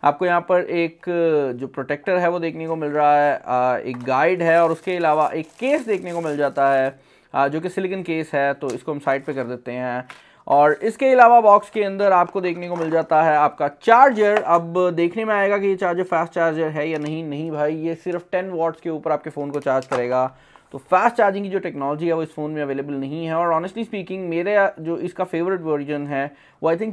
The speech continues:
चार जी बी वाला होगा, because मेरे हिसाब से वो better, अ, price to performance ratio प्रोवाइड करता है। और यहाँ पर एक micro यू एस बी की केबल भी अवेलेबल है, लेकिन मैंने छः जी बी इसलिए लेकर आया हूँ ताकि मैं आप लोगों को इसकी परफॉर्मेंस वगैरह जो है,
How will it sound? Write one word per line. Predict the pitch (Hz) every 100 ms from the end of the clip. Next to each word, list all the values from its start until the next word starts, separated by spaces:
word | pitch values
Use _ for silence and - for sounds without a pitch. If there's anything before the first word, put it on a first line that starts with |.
| -
चार | 208 208
जी | 196
बी | 202
वाला | 185 175
होगा, | 170 147 165
because | 165 180 170 156
मेरे | 156 180
हिसाब | 185 160
से | 185
वो | 185
better, | 175 135 143 143 185 180 -
अ, | 131
price | 131 143 147 156
to | 139
performance | 127 131 135
ratio | 123 123 135
प्रोवाइड | 127 127 120
करता | 123 123 127
है। | 127 127 - _ -
और | -
यहाँ | 143 151
पर | 170
एक | 165
micro | 156 156
यू | 170 170
एस |
बी | 156 160
की | 165
केबल | 170 175 180
भी | 170
अवेलेबल | 143 135 139 139
है, | 139 135 135 -
लेकिन | 131 160
मैंने | 165 175 202
छः | 202 180
जी | 180
बी | 190
इसलिए | 165 190 190
लेकर | 175 170
आया | 156
हूँ | 151 151
ताकि | 151 143 160
मैं | 143
आप | 139
लोगों | 151 151
को | 147
इसकी | 147
परफॉर्मेंस | 139 131 127 127 131
वगैरह | 127 123
जो | 127
है, | 123 117 117